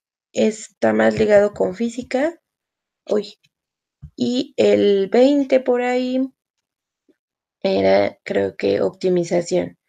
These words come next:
El módulo veintiuno y el módulo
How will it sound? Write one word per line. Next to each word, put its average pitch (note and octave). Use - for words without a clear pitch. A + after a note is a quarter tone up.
El G#3+
módulo B3
veintiuno C4
y G3
el F#3
módulo A3+